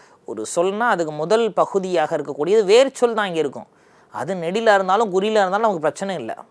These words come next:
வாழ்பவர் அப்படின்னா அது பாசிட்டிவ், எதிர்மறை இல்லை. புரியுதுங்களா? அப்ப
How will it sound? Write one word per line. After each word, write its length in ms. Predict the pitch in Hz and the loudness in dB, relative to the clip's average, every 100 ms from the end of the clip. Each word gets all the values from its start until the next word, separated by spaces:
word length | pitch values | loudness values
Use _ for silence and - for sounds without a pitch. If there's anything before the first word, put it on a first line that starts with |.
| _ _ _ - 127 | _ _ _ -6 2
வாழ்பவர் 680 | 135 180 214 185 185 202 - | 6 6 4 4 4 4 0
அப்படின்னா 340 | 117 151 175 220 | -6 -6 -8 -8
அது 100 | 180 - | -8 -8
பாசிட்டிவ், 500 | 185 - 175 - - 120 | -10 -10 -18 -18 -12 -6
எதிர்மறை 400 | 160 220 196 139 101 | -4 -4 -4 -6 -8
இல்லை. 160 | 95 - _ _ _ _ _ _ _ _ _ _ _ _ _ - | -16 -20 _ _ _ _ _ _ _ _ _ _ _ _ _ -12
புரியுதுங்களா? 400 | 175 180 180 190 - - | -8 -6 -2 -2 -4 -6
அப்ப 120 | 139 | -4